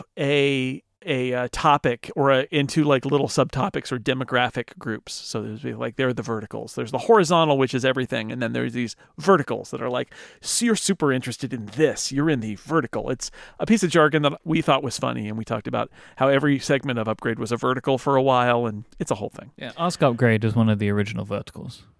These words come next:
Speaker 1: It is one of the original verticals. It's, it remains vertical to this day, in fact. So this episode is The Verticals, where we are gonna have three guests in three topic areas. Uh, and we're gonna talk about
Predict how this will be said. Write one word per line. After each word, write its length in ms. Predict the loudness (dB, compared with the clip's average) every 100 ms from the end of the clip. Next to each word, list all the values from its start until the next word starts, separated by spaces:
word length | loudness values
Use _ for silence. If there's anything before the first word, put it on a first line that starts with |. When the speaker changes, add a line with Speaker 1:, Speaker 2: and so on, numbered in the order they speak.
| _ _
Speaker 1:
It 160 | 4 6
is 180 | 4
one 160 | 4 4
of 80 | 4
the 100 | 4
original 280 | 2 2 -2
verticals. 400 | -4 -4 -6 -8
It's, 300 | -10 -8 -4
it 100 | -2
remains 340 | 0 2 2 2
vertical 340 | 0 2 0
to 120 | 2 0
this 160 | 0
day, 300 | 0 0 -2 _ -10
in 100 | -6
fact. 340 | -6 -6 -10 -20 -12
So 400 | 2 6 6 4 -2 2
this 280 | 4 4 4
episode 480 | 2 2 4 4
is 440 | 6 6 6 2 -8 -14
The 200 | -4 0
Verticals, 680 | 4 4 4 2 -4 -6 -10
where 200 | 0 2
we 140 | 4 4
are 60 |
gonna 180 | 4 2
have 140 | 0
three 640 | -4 -10 -4 0 4 4 2 -2
guests 480 | 0 0 0 -6 -6
in 180 | -2 -2
three 460 | -2 -8 -2 -2 -2
topic 460 | 0 2 2 -2
areas. 640 | -6 -4 -4 -8 -12 -16 -16 _ -20 -20 _ -2
Uh, 220 | 0 0 _
and 300 | -2 2 2
we're 100 | 2
gonna 160 | 2 0
talk 320 | 2 2 2
about 520 | 0 4 4 2 -4